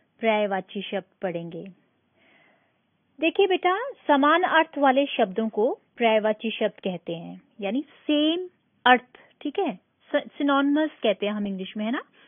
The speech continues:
तो हिंदी में पर्यायवाची। समान अर्थ वाले शब्दों को पर्यायवाची शब्द कहते हैं। हर भाषा में ऐसे शब्द अवश्य होते हैं।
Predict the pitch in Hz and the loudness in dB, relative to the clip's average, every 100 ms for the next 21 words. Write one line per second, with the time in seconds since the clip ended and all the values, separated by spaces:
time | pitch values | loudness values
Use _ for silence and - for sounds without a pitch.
0 | _ _ 285 262 240 269 302 466 - 233 | _ _ 0 2 2 2 0 -4 -4 -2
1 | 190 185 190 - - - _ _ _ _ | 0 -2 -8 -12 -18 -20 _ _ _ _
2 | _ 277 240 262 330 415 311 330 - _ | _ 2 4 2 0 -2 -2 -2 -4 _
3 | - _ - 214 220 302 - 226 180 196 | -20 _ 0 4 4 4 0 -4 -4 -8
4 | 185 180 214 - _ 226 208 196 190 185 | -8 -10 -12 -16 _ -2 0 0 -4 -8
5 | - 220 202 170 - 180 - 175 170 190 | -10 -10 -10 -12 -14 -16 -14 -18 -16 -20
6 | _ _ - _ - 415 539 427 277 240 | _ _ -20 _ -4 -2 -2 2 4 4
7 | - 233 202 202 269 _ _ 233 233 285 | 2 0 0 -10 -16 _ _ -2 0 -6
8 | - 285 269 _ _ 214 208 254 - 339 | -4 -6 -6 _ _ -4 -2 -2 -4 -4
9 | 247 208 196 185 170 202 | -4 -4 -8 -12 -12 -18